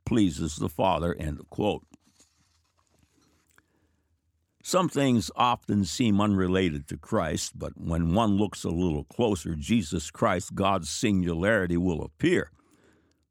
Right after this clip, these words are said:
Back to the God said, man said feature, Jesus Christ, the singularity. One gesture means the same thing in every language.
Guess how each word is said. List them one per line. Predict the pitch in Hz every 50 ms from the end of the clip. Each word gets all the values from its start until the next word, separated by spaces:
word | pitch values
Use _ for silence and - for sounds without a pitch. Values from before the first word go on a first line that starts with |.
| _ _ _ _ _ -
Back | - - 135 160 156 -
to | - 151 131
the | 120 110
God | 104 123 123 117 104 -
said, | - - 110 98 90
man | 104 110 107 101 98
said | 87 - 107 98 85 76
feature, | - 95 90 - - 95
Jesus | 85 73 78 107 113 87 - 92 85 - -
Christ, | - 113 101 95 90 -
the | 80 78
singularity. | - - 95 87 82 78 78 85 90 82 71 - - _ _ _ _ _ _ _ _ _ _ _ _ - _ _ _ _ _ _ _ _ _ _ _ _ _ _ _ _ _ _ _ _ _ _ _ _ _ _
One | - 135 175 190 165 131
gesture | 104 92 135 143 127 - - - - 104 107
means | 107 101 101 110 110 104 92 85
the | - 92
same | 98 - - - 110 107 104 104 92
thing | - - 101 101 101
in | 95 90
every | 90 92 87 90 90
language. | 87 87 92 90 87 82 78 - 65 58 57 - - -